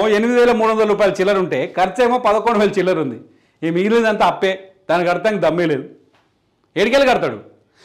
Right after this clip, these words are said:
తెచ్చింది పెట్టుబడి సరిపోయేదా, ఇంట్లో ఖర్చు సరిపోదా? ఇంట్లో ఆడపిల్లని ఎవరు పెళ్లి చేసారనుకో, కట్నాలు ఏం తక్కువ ఉన్నాయా? ఉన్నది అమ్మేయాలి, పోయి కూలి బతుకు బతకాలి. హైదరాబాద్లో వలస వస్తున్న వాళ్ళే ఎక్కువ మంది రైతులే ఉన్నారు, గుర్తుపెట్టుకోండి. కూలి పనులకి దానికి దీనికి వచ్చేవాళ్ళు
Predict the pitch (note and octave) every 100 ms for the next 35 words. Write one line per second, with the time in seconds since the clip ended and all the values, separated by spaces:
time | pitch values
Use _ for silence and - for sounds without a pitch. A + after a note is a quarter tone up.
0 | - - F#3+ B3+ C4 G#3+ G#3+ A#3 B3+ B3+
1 | B3+ B3+ B3+ C4+ C#4+ C4+ A#3+ B3 A#3 F3
2 | G3+ F3 D3+ C3+ G#2 - - G3+ A3+ A#3
3 | A3+ B3 B3 B3+ A#3+ A#3+ A#3+ A#3 C4 B3
4 | A#3 A3 G#3+ G3+ - - _ - F3+ B3
5 | B3+ A#3+ A#3 B3 A#3+ A3+ - - E3+ F3
6 | C3+ G#2 D#2 - _ _ _ G3 G#3 G#3
7 | F#3+ E3 E3 D#3+ - G#2 E2+ _ - -
8 | - B3 C#4+ D4 C#4 C4+ B3 C4 G#3+ A3
9 | A3+ B3+ B3 A#3 A#3 A3 A#3 G#3 - A3
10 | A3 G3 D#3+ E3 F#3 D#3 B2 D3+ E3+ E3
11 | D3+ C#3 F#3+ G3+ G3 F#3 F3 F3+ D#3 D#3
12 | D3+ D3 C3+ - G#2+ E2+